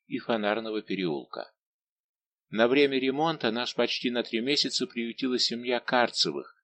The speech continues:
с которыми мои родители познакомились в начале эвакуации, в товарном вагоне эшелона, идущего в Омск. Глава семьи Георгий Николаевич был старым морским волком и ещё до войны много лет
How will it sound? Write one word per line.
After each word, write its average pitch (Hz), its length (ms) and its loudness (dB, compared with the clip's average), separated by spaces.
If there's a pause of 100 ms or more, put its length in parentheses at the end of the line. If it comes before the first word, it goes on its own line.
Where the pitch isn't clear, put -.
(120)
с - 100 -6
которыми 107 400 0
мои 101 240 -2
родители 131 480 2
познакомились 113 720 -2
в 110 60 -8
начале 117 480 0
эвакуации, 104 840 0 (300)
в - 60 -20
товарном 139 460 2
вагоне 131 420 2
эшелона, 82 720 0 (140)
идущего 95 640 -2
в 85 100 -4
Омск. - 440 -4 (1500)
Глава 135 320 6
семьи 151 440 0
Георгий 120 440 0
Николаевич 110 840 0
был 131 220 4
старым 160 480 2
морским 143 440 -2
волком 85 680 2
и 139 140 2
ещё 160 280 2
до 147 140 4
войны 156 500 2
много 143 380 0
лет 156 300 2